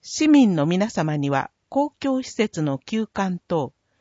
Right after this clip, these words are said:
ご不便をおかけしていますが、感染拡大防止のため、一人一人のこれまで以上のご理解、ご協力をお願いいたします。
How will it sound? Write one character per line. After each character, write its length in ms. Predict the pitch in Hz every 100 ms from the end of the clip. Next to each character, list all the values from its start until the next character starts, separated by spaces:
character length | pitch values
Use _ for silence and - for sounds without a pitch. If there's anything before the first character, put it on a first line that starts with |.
| _ _
ご 140 | - 196
不 140 | 262
便 320 | 214 190 156
を 140 | 139 131
お 60 |
か 160 | 156 214
け 160 | - 214
し 80 |
て 140 | - 196
い 80 | 196
ま 140 | 185
す 140 | -
が、 180 | 143 139 - _ _ _
感 240 | - 254 277
染 280 | 254 240
拡 300 | 233 214 -
大 220 | 226 208 202
防 220 | 185 202
止 140 | -
の 140 | 185 180
た 140 | 156
め、 220 | 156 147 _ _ _ _
一 300 | - - 294
人 180 | 277 269 -
一 280 | - 277
人 160 | 269 190
の 80 | 147
こ 160 | -
れ 120 | 214 240
ま 140 | 240
で 140 | 226
以 160 | 220 220
上 260 | 214 165 120
の 140 | 135
ご 140 | -
理 120 | 160 180
解、 320 | - 131 - _ _ _ -
ご 160 | 170
協 300 | - 285 262
力 380 | 247 226 - 202
を 180 | 185 -
お 60 | 185
願 360 | 190 180 170
い 100 | 156
い 60 | 147
た 160 | 156
し 140 | 139 139
ま 160 | 123
す。 180 | 127 -